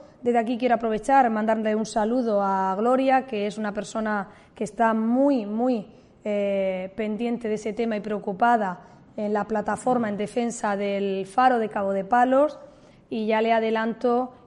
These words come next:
que claro que le voy a pedir explicaciones y que si tiene que convocar un consejo de administración extraordinario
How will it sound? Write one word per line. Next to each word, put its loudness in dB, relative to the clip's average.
que -6
claro 0
que -4
le 0
voy 0
a 0
pedir -2
explicaciones -4
y -4
que -2
si -8
tiene 0
que -4
convocar 0
un 0
consejo -4
de 0
administración -4
extraordinario -2